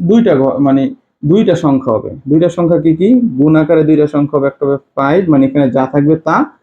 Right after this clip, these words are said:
আরেকটা সংখ্যা হবে তার চেয়ে এক ছোট, অর্থাৎ ফোর। আর এই নিচে যেহেতু টু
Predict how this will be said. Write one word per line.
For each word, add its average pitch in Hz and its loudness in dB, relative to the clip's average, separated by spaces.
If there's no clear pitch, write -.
আরেকটা 220 -2
সংখ্যা 160 2
হবে 147 2
তার 127 -2
চেয়ে 123 -4
এক - -16
ছোট, 175 -2
অর্থাৎ 143 -4
ফোর। 147 0
আর 127 -4
এই 143 2
নিচে 151 0
যেহেতু 170 0
টু 180 2